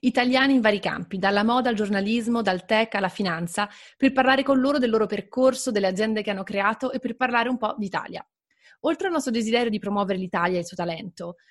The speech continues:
vogliamo ispirare i nostri ascoltatori a conoscere nuovi settori,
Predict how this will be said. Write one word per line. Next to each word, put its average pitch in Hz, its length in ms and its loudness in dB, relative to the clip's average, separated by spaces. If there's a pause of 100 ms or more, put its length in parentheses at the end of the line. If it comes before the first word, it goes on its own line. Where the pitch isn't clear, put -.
vogliamo 240 260 4
ispirare 269 420 0
i - 20 0
nostri 226 220 -2
ascoltatori 247 480 -2
a 262 80 -2
conoscere 185 380 -6
nuovi 202 200 -2
settori, 226 600 0